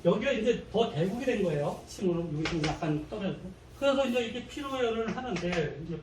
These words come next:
피로연보다는 뭐랄까요? 이제 회연을 하는데, 이제 사시마스가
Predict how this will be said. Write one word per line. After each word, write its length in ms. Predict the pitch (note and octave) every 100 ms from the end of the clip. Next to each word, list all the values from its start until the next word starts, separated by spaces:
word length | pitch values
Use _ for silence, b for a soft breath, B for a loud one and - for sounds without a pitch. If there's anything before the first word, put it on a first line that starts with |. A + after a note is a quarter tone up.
| -
피로연보다는 600 | G3 F#3 F3 D#3+ E3+ D3
뭐랄까요? 340 | C#3+ C3+ C#3 - - - -
이제 100 | C#3+ C#3 B3
회연을 320 | C4 A#3+ F#3+
하는데, 500 | A3+ F#3 F3 C4 C4 - - - -
이제 240 | F3+ D#3+
사시마스가 600 | D#3 A#3 - A#3 - F#3+